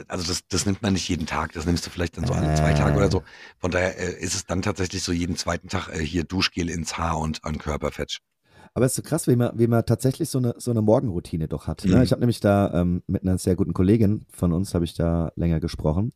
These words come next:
Speaker 2: mit der Christiane. Ähm, und da ging's, äh, so um Morgenroutinen. Und ich gl-,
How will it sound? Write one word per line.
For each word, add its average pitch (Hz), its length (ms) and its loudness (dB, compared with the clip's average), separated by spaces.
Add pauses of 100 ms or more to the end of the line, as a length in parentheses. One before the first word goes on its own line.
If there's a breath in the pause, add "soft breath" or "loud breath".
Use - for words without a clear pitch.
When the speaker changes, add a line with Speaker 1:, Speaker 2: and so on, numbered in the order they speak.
(100)
Speaker 2:
mit 82 80 0
der 82 60 0
Christiane. 95 580 0 (580 loud breath)
Ähm, 87 280 2 (840)
und 95 300 2
da 87 80 4
ging's, 110 420 0
äh, 92 300 0
so 92 200 2
um 85 160 0
Morgenroutinen. 87 880 0 (480 loud breath)
Und 95 420 4
ich - 160 -4
gl-, - 160 -6